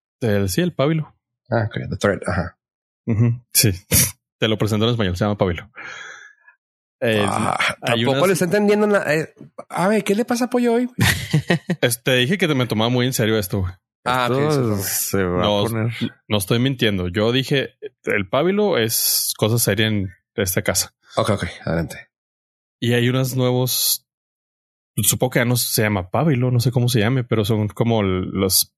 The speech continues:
Speaker 1: pal-, las pal-, <laughs> los palitos de las paletas, pero más delgaditos. Y ti-,
Speaker 3: Oh.
Speaker 1: hacen que la, el, el consumo de la vela, vela sea mucho más eficiente.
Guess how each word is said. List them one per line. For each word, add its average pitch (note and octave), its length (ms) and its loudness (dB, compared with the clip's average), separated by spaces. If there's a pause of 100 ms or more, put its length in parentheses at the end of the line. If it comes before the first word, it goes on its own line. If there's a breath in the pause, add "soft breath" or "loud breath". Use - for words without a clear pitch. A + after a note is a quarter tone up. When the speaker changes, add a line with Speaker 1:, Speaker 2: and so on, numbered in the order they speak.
(460)
Speaker 1:
pal-, G2+ 340 0
las G#2+ 200 0
pal-, A2 180 -2
<laughs> G#2+ 140 -2 (120)
los G#2+ 120 -2
palitos A#2 420 0
de A#2+ 100 2
las G2 180 -2
paletas, G2+ 580 -2
pero G#2 160 0
más G2+ 160 2
delgaditos. A#2 520 -2 (600)
Y C3+ 460 2
ti-, F3 140 4
Speaker 3:
Oh. F3+ 540 2
Speaker 1:
hacen C3 380 2
que G2 420 0
la, F#2 240 2
el, E2+ 260 -4 (200)
el G#2+ 160 0
consumo G#2+ 400 0
de B2 60 2
la A2+ 80 2
vela, G#2+ 320 0 (100)
vela G#2+ 320 0
sea A2+ 180 0
mucho A2+ 240 0
más G2 160 2
eficiente. F#2+ 600 0